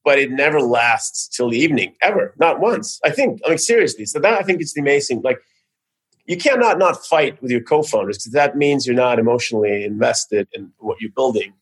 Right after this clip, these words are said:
If you agree with everything, that's ridiculous. And if there's no fights, well, somebody's being apathetic or lying.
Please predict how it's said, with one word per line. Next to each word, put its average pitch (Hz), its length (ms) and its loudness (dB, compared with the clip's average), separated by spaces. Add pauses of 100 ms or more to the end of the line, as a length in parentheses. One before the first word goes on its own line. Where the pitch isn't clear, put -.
If 113 160 -4
you 120 80 0
agree 135 300 0
with 110 140 0
everything, 104 520 -2
that's 101 420 -2
ridiculous. 104 720 -2
And 107 160 2
if - 360 -4
there's 120 180 2
no 123 140 4
fights, 120 500 0
well, 117 120 -2
somebody's 120 420 0
being 107 280 0
apathetic 101 720 -2
or 101 360 0
lying. 104 500 0